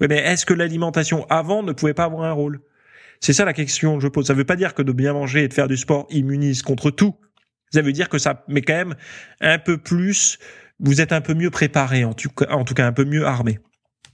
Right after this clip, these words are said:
Et en fait, aujourd'hui, enfin, le vingt et unième siècle, en tout cas le début du vingt et unième siècle,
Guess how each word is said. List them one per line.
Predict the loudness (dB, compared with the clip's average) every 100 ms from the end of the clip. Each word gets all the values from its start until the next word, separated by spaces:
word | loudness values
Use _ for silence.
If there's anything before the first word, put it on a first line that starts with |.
| _ _ -14 -12 -12 -10 -12 -8 0
Et | 2
en |
fait, | 2 0 -2 -10 -8 2
aujourd'hui, | 2 4 0 -2
enfin, | 0 -2 -2 -18 -20 -20 _ _ _ -20 -20 _ _ _ _ _ -4
le | 2
vingt | 4 2 2
et |
unième | 0 2 0
siècle, | 2 0 0
en |
tout | -2 0
cas | 2
le | 2
début | 2 2 2 2
du | 0
vingt | 2 2 2
et |
unième | -2 2 0
siècle, | 0 0 2 0 -4 -14